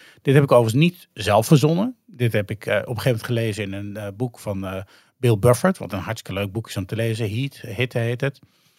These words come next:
En, eh, en dat werd geïllustreerd door een, eh, een slager in, in Toscane.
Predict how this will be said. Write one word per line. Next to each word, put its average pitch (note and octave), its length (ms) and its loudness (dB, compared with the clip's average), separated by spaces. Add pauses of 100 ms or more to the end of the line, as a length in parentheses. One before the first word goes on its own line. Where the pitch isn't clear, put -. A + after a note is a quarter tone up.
(140)
En, B2 260 4
eh, A#2+ 320 -2
en B2 220 -2
dat C#3 160 4
werd D3+ 200 2
geïllustreerd D3+ 920 -4 (440)
door C3+ 420 6
een, A#2+ 260 2
eh, G#2+ 160 0
een C#3+ 120 2
slager E3+ 640 2
in, A#2+ 220 -2
in A2+ 140 -6
Toscane. E3+ 680 2